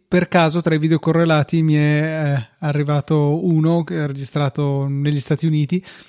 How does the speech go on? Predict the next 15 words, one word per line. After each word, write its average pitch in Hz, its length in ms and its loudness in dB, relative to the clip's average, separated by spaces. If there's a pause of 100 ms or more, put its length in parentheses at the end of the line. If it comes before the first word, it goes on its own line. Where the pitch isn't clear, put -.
(120)
e 175 100 2
lì 233 120 4
sì - 140 2
che 165 100 0
ci 139 120 -2
sono 160 180 4
dei 147 160 2
begli 151 220 2
incidenti 151 540 2
soddisfacenti, 143 800 0
cioè 151 140 0
tipo 160 240 0
di 151 100 0
gente 165 340 2
che 151 260 -4